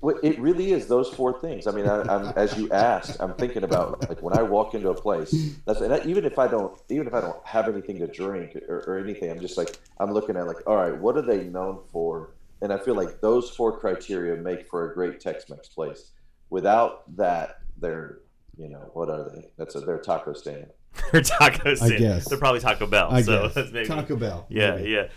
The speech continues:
Speaker 2: Well, now, listen, I feel informed about that. That's pretty good. So you led The Porch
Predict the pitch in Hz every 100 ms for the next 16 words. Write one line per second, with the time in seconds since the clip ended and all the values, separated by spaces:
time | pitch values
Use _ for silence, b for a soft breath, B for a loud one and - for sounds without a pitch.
0 | b 139 139 143 143 123 139 143 143 127
1 | - 117 135 135 98 87 113 104 101 -
2 | - 104 107 110 95 - 107 98 - b
3 | b b b 165 170 208 262 - - -
4 | 180 165 -